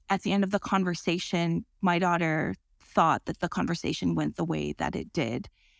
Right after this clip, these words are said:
And it didn't. You know, there were some things that she told me that I wasn't very happy with, but I allowed, I allowed to see the next day how he would treat her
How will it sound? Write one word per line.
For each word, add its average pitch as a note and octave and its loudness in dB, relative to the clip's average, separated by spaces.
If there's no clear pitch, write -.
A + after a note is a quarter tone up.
And G3 2
it B3 -2
didn't. G3+ 2
You G#3 4
know, F#3 4
there F#3+ 4
were F#3 2
some F#3+ 0
things F#3 0
that - -2
she - -4
told F#3 -2
me F#3 4
that F3 2
I E3+ 2
wasn't F3+ 2
very A3+ 4
happy F#3 0
with, G3 0
but D#3+ 4
I G3 4
allowed, F3+ 4
I G3+ 2
allowed G3 4
to - -14
see - -2
the G3+ 2
next - 0
day E3+ 2
how F#3 0
he G3 -2
would E3+ 0
treat C4+ 0
her F#3+ 2